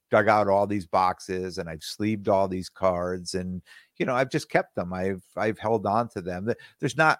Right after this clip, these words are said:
there's not a lot of value in them, but I'm having fun with it. And I, and I figured out a way, like I said before,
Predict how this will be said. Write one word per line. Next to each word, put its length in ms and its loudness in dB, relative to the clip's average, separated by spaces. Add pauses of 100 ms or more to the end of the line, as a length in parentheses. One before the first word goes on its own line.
there's 160 0
not 120 2
a 60 2
lot 240 6
of 120 2
value 420 2
in 100 -8
them, 220 -6
but 240 4 (720)
I'm 120 -2
having 340 0
fun 520 -4 (640)
with 240 -4
it. 140 -10 (400)
And 160 2
I, 100 0
and 140 0
I 160 0
figured 420 2
out 160 6
a 80 2
way, 340 2
like 200 -6
I 60 -2
said 260 -6
before, 520 -2